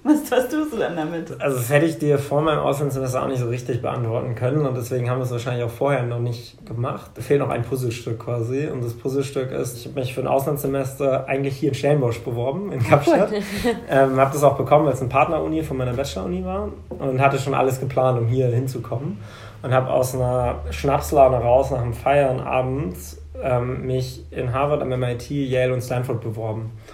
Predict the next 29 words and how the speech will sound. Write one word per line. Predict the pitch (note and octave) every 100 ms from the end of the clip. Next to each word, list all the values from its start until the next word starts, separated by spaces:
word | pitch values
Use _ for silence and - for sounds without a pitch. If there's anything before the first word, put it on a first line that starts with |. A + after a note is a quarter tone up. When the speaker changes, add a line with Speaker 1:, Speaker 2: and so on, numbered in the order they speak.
| - - - - - -
Speaker 2:
Weil, | B2+ B2 -
also | B2+ A#2+
da | A#2+
kannst | - D#3+ -
du |
dich | C3 B2+
einfach | A#2+
für | G#2+
ein |
Auslandssemester | B2 C#3+ C#3 A#2 A#2 -
bewerben, | A2+ A2+ A#2 C3+
das | B2+
wissen | B2 C3
die | B2
meisten | A#2+ A2+ - A#2 A#2+
Menschen | C3+ A#2 A2+ B2
noch | A#2
gar, | - -
also | C3 A#2
überhaupt | A#2+ A2+ A2+
nicht. | C3+ B3+ - -
Speaker 3:
<laughs> | - - -
Cool. | G#3 F#3 F#3
Speaker 2:
Ähm, | B2+ B2 B2 B2
und | C3+
ich | C#3
hab's | C#3+
einfach | D3 C3
gemacht | - C3+ C#3 - -